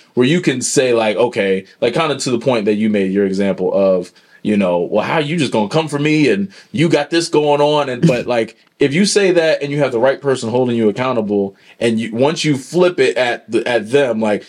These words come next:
Speaker 1: "How you gonna say that about me? You,
Speaker 2: <laughs>
Speaker 1: you're actually doing pretty great. So you know what? I can't really say much." Like, and I think
Speaker 2: Mm-hmm.
Speaker 1: that makes it easier to, it's almost like that humble pie
Speaker 2: Mm.
Speaker 1: internally to just say, "You know what?" To your point, like,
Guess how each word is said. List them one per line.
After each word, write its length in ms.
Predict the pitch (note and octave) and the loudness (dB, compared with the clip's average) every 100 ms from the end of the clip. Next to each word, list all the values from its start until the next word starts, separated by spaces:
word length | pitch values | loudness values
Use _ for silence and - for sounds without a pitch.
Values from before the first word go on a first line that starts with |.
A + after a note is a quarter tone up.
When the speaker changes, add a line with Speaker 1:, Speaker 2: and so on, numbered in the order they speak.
| - | -6
Speaker 1:
"How 120 | F3+ | -4
you 80 | E3+ | -2
gonna 100 | D3+ | 0
say 140 | D#3 | 2
that 80 | C#3 | 2
about 140 | C3 | 0
me? 100 | C3 | 0
You, 600 | B2+ F2+ C3+ B3 A3 F#3+ - _ _ _ _ _ _ _ _ _ _ _ | -2 -2 -2 0 0 -2 -4 _ _ _ _ _ _ _ _ _ _ _
Speaker 2:
<laughs> 100 | F3+ - F#3+ E3 _ _ | -6 -2 -2 -2 _ _
Speaker 1:
you're 200 | - B2+ | 0 2
actually 240 | B2+ A#2 G#2+ | 2 0 -2
doing 220 | G#2 G2 | 0 0
pretty 160 | G#2 F#2+ | 0 -2
great. 380 | F2+ E2 - - | -2 -4 -4 -2
So 260 | A#2+ A2+ | 2 2
you 140 | A2+ B2 | 0 0
know 100 | A#2+ | 2
what? 260 | A#2+ A#2+ | 2 2
I 120 | A2 A2+ | 0 -2
can't 320 | - B2+ G#2+ | -4 -6 -4
really 220 | A2 G2+ | -4 -4
say 300 | - A#2+ G#2+ | 0 0 0
much." 340 | G#2 F#2+ - | 0 -2 -2
Like, 260 | G#2+ F#2+ - - | 0 -2 -4 -4
and 80 | A2+ | -4
I 100 | A#2 | -2
think 180 | C3+ | -6
Speaker 2:
Mm-hmm. 60 | D#3 | -4
Speaker 1:
that 200 | A#2 A2+ | -4 -2
makes 240 | A2+ G#2 A2 | -4 -4 -4
it 100 | - | -2
easier 720 | A#2+ A#2+ A2 G#2 F#2+ F2+ - _ _ _ _ | 0 0 0 0 2 0 -4 _ _ _ _
to, 160 | - A#2 | 0 2
it's 100 | A#2+ | 2
almost 220 | C3+ A#2 | 0 0
like 160 | A2+ A2+ | 0 0
that 140 | G#2 | -2
humble 320 | C3 B2+ A2 | -2 0 0
pie 460 | G#2 G#2 G2 E2 - - | 0 -2 -2 -6 -10 -2
Speaker 2:
Mm. 300 | - D#3 D#3 | 2 4 4
Speaker 1:
internally 500 | D3+ C#3 A#2 F#2 E2+ | 2 0 -2 -2 -4
to 160 | G2 G2+ | -4 -2
just 200 | G#2 F#2+ | 0 0
say, 100 | G#2 | 0
"You 120 | G2+ | 0
know 120 | A2 G#2+ | 0 2
what?" 380 | G#2+ G#2 - _ - - - _ _ - - - | 4 2 -2 _ -20 -20 -20 _ _ -20 -12 -2
To 80 | A2+ | 2
your 100 | B2+ | 2
point, 220 | A#2+ F#2+ | 2 0
like, 240 | F#2 E2+ | -2 -6